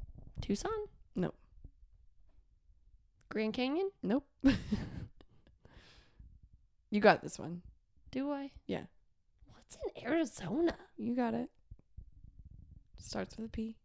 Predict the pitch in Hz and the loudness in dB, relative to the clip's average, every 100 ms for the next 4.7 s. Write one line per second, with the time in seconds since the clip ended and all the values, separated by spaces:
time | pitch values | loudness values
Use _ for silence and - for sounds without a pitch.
0 | _ - - - - _ _ - _ - | _ -20 -20 -20 -20 _ _ -20 _ 2
1 | - 403 359 370 370 - 214 240 254 - | 10 10 12 8 8 4 10 10 10 0
2 | - - - - - - - - 285 294 | -20 -20 -20 -20 -20 -20 -6 4 8 8
3 | 240 - - 247 - - 190 196 220 196 | 6 6 2 4 -2 0 2 4 4 2
4 | - 214 - - - - | 2 2 2 -6 -8 -12